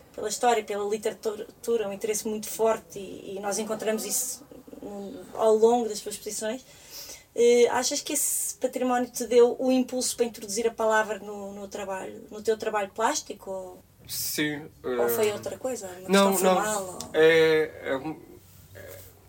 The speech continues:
Speaker 1: Foi
Speaker 2: é
Speaker 1: natural?
Speaker 2: uma questão, é uma, sim, é uma questão prática e, e, digamos, inata, de certa forma, porque
Speaker 1: A
Speaker 2: a
Speaker 1: literatura
Speaker 2: literatura tem uma importância muito grande
Speaker 1: tão grande
Speaker 2: no meu dia-a-dia.
Speaker 1: que era impossível esquecê-la.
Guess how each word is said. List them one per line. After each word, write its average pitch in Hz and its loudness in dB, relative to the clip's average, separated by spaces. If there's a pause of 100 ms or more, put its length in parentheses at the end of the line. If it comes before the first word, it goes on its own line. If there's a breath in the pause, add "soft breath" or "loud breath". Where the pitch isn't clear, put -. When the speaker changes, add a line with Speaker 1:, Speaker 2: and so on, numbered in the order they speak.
(160)
Speaker 1:
Foi - -8
Speaker 2:
é - -8
Speaker 1:
natural? 156 0
Speaker 2:
uma 156 6
questão, 160 6
é 147 0
uma, 170 0
sim, 196 -2
é 185 2
uma 151 -2
questão 143 -10
prática 147 -6
e, 139 -10 (240)
e, 123 -16 (200)
digamos, 120 -12
inata, 123 -14
de - -20
certa - -16
forma, 131 -14
porque 139 -14 (1120 loud breath)
Speaker 1:
A 190 -6
Speaker 2:
a 196 -4
Speaker 1:
literatura 180 2
Speaker 2:
literatura 165 2
tem 160 0
uma 160 2
importância 151 -2
muito 147 -6
grande 151 2
Speaker 1:
tão 226 0
grande 226 -4
Speaker 2:
no 151 0
meu 151 6
dia-a-dia. 143 0
Speaker 1:
que - -4
era 240 0
impossível 254 2
esquecê-la. 269 4